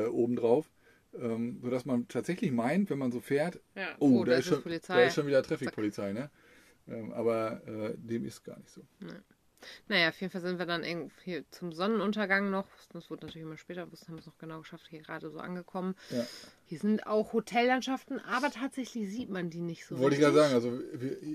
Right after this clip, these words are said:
Speaker 2: Ich
Speaker 1: hier
Speaker 2: kenne die ja wirklich immer noch mit riesen Gebäuden und so und hier ist das Holiday Inn auch irgendwie, ein Hilton, ne?
Speaker 1: Also
Speaker 2: Ein
Speaker 1: hier ist ein,
Speaker 2: Hilton.
Speaker 1: hier ist ein ganz sch-, äh, feines Hilton, dann so, so ein TUI, äh, Bunker.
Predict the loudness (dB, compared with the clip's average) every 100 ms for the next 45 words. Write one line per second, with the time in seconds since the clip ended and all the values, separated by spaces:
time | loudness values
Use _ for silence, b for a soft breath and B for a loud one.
0 | -6 -4 0 4 6 4 2 -2 0 0
1 | 0 -4 -4 -2 0 -2 0 0 0 -2
2 | -4 -4 -4 -4 -6 -10 -6 -4 -4 -6
3 | -4 -6 -4 -8 -8 -6 -4 -2 2 4
4 | 2 0 -4 -4 -4 0 2 4 4 2
5 | 0 -2 -4 -4 -6 -10 -10 -10 -8 -8
6 | -6 -6 -4 -2 4 4 4 -2 -2 -2
7 | -2 -4 -4 -6 -6 -6 -2 0 0 -2
8 | -4 b b b -12 -8 2 6 6 6
9 | 2 2